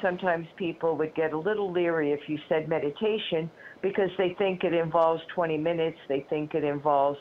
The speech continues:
sitting in a certain position, uh, you know, not, not thinking about anything. And that's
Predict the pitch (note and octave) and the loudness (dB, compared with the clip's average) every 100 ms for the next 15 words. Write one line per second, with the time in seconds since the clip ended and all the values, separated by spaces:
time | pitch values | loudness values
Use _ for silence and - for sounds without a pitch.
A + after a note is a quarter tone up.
0 | - D3+ D#3 D3 C#3 C3+ D#3 D3 D3 C#3 | -4 -2 0 0 -2 -2 0 0 -2 -4
1 | D3 C#3 G3+ F#3+ - E3+ D#3+ D#3 - - | -6 0 0 0 0 2 2 -2 -10 -12
2 | - - - C#3+ C#3 C3+ B2+ - - E3+ | -12 -2 2 4 4 2 -2 -8 -8 -4
3 | C#3+ D3 D3 C#3+ - - - - - - | -4 0 2 2 -2 -14 -20 -20 -20 -8
4 | E3+ F3 - - A#3 A3+ G#3 F#3 F3+ E3+ | 0 0 0 -4 -6 -4 -4 -2 2 2
5 | E3+ F#3+ F3 E3+ - E3+ D#3+ D#3 D#3 - | 0 -2 -4 -6 -6 -4 -4 -6 -10 -16
6 | - - G3 G#3+ A#3 | -20 -8 -6 -2 -4